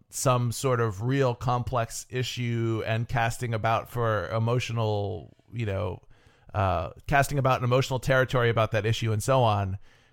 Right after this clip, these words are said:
um, in a way that is nuanced and doesn't have one clear, like, you know, ham-handed kind of way to interpret it, that we're just sort of lost for tools and, and capabilities to,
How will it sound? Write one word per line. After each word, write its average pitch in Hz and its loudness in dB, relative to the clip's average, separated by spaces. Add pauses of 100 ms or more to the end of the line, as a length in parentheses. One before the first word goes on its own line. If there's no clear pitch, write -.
(140)
um, 101 0
in 139 0
a 127 4
way 131 4
that 113 0
is 120 -2
nuanced 135 4
and 117 0
doesn't 123 0
have 123 4
one 120 0
clear, 113 -2
like, 95 -2
you 117 -6
know, 95 -4
ham-handed 120 0
kind 104 -4
of 104 -2
way 110 -2
to 110 -2
interpret 110 -2
it, 90 -10 (420)
that 123 -2
we're 127 0
just 120 -2
sort 127 -2
of 107 -2
lost 131 4
for 107 -6
tools 123 0
and, 107 -2
and 110 -2
capabilities 107 -2
to, 92 -8